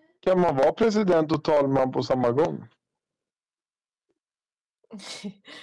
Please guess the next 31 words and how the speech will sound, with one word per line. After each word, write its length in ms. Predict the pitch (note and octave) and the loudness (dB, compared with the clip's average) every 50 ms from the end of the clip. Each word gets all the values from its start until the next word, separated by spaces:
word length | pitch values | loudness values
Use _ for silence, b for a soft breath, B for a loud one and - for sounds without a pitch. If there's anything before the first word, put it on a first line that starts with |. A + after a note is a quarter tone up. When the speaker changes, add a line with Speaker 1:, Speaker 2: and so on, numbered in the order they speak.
| B B B B B B B | B B B B B B B
Speaker 2:
Alltså, 300 | A3 A#3 B3 C4 C#4+ - - - - - | -6 -6 -6 -6 -8 -10 -10 -14 -20 -14
vet, 320 | G3+ A3 C4 C4+ C4+ - | -8 -8 -8 -8 -6 -4
jag 160 | A#3+ A3 G#3 G#3+ | -2 -2 0 0
har 140 | A#3+ C4+ D4+ | -2 -4 -4
ju 100 | E4 D#4+ | -6 -6
då 240 | D#4 B3 G3+ F#3+ | -4 -4 -4 -4
sträckt 380 | G3 - - G#3 G3 G3 _ - | -6 -8 -8 -8 -8 -8 _ -14
mig 160 | G3+ F#3 F#3 | -14 -14 -12
till 180 | - F#3+ F3 E3+ | -12 -10 -10 -8
att 120 | E3+ E3+ - | -10 -10 -8
han 260 | G3 F3+ E3+ E3 E3 | -10 -10 -10 -10 -12
är 80 | D#3+ D#3 | -12 -14
commander 500 | - - F3 F3 E3 D#3+ D#3 D#3 D3+ D#3 | -14 -14 -16 -14 -12 -12 -12 -14 -14 -14
in 160 | D#3+ D#3+ D#3+ | -14 -14 -14
chief. 400 | - - C4 A3+ F#3+ A3 C4+ C4 _ - - _ _ _ _ _ _ _ _ _ - D#4 - _ _ _ _ _ _ _ _ _ _ - | -14 -12 -10 -8 -8 -8 -10 -14 _ -20 -20 _ _ _ _ _ _ _ _ _ -20 -20 -20 _ _ _ _ _ _ _ _ _ _ -10
Eh, 80 | F#3 F#3+ | -8 -6
men 400 | F#3 F3+ F3 E3+ E3+ E3+ E3+ F3+ | -6 -6 -6 -6 -6 -8 -6 -6
Speaker 1:
Ja. 140 | G3+ - - | -4 -4 -4
Speaker 2:
nu 160 | G3+ F3+ F3 | -4 -6 -10
säger 200 | - - E4+ C#4+ | -8 -8 -8 -6
han 180 | B3 B3 G#3+ G3+ | -6 -6 -8 -8
ju 80 | F#3+ | -10
själv 520 | F3+ - - B3+ E4+ G#4+ G4 B3+ - E3 - | -10 -8 -6 -4 -4 -4 -4 -6 -8 -10 -10
att 160 | D#3+ F3 - | -12 -10 -10
han 180 | F#3 F3 E3+ | -12 -12 -10
är, 40 | F3 | -10
<laughs> 420 | F#3 - - - - - - - - | -10 -10 -10 -14 -18 -20 -20 -12 -6
att 60 | C4 C4 | -4 -4
han 100 | B3 A3 | -2 -4
är 40 | G#3 | -6
president. 640 | F#3+ - F#3+ F3 - G3 E3 D#3+ D#3 D#3+ F3+ F#3+ | -8 -10 -12 -12 -10 -10 -10 -10 -10 -10 -12 -18